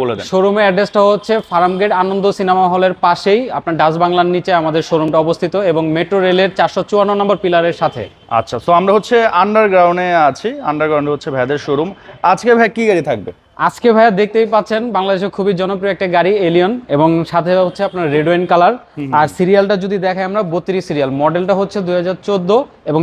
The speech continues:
Speaker 2: সতেরোতে রেজিস্ট্রেশন এবং ফুললি অকটেন চালিত একটি গাড়ি।
Speaker 1: তেলের গাড়ি?
Speaker 2: তেলের গাড়ি ভাইয়া।
Speaker 1: আপনার মানে
Speaker 2: আর
Speaker 1: একটু
Speaker 2: তার
Speaker 1: বেছে
Speaker 2: সাথে
Speaker 1: বেছে
Speaker 2: হচ্ছে এটা
Speaker 1: কালেকশন
Speaker 2: হচ্ছে
Speaker 1: করেন।
Speaker 2: জি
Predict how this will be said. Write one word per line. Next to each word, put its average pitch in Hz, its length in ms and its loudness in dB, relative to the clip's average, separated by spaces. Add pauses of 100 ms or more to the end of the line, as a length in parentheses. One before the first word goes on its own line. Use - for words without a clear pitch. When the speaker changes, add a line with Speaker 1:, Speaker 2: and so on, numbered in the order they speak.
Speaker 2:
সতেরোতে 185 340 0
রেজিস্ট্রেশন 180 560 0
এবং 190 120 0 (120)
ফুললি 247 300 2 (100)
অকটেন 214 300 -2
চালিত 196 280 -4
একটি 143 180 -10
গাড়ি। 104 140 -8 (300)
Speaker 1:
তেলের 302 320 4
গাড়ি? 117 160 2 (180)
Speaker 2:
তেলের 247 280 4
গাড়ি 160 200 2
ভাইয়া। 113 200 -10 (340)
Speaker 1:
আপনার 208 160 -2
মানে 160 100 4
Speaker 2:
আর - 60 2
Speaker 1:
একটু 220 100 0
Speaker 2:
তার 214 80 4
Speaker 1:
বেছে 226 140 2
Speaker 2:
সাথে 247 120 2
Speaker 1:
বেছে 240 160 2
Speaker 2:
হচ্ছে 220 240 2
এটা 254 140 4
Speaker 1:
কালেকশন 202 200 2
Speaker 2:
হচ্ছে 214 180 -2
Speaker 1:
করেন। 160 120 -4
Speaker 2:
জি 202 60 -2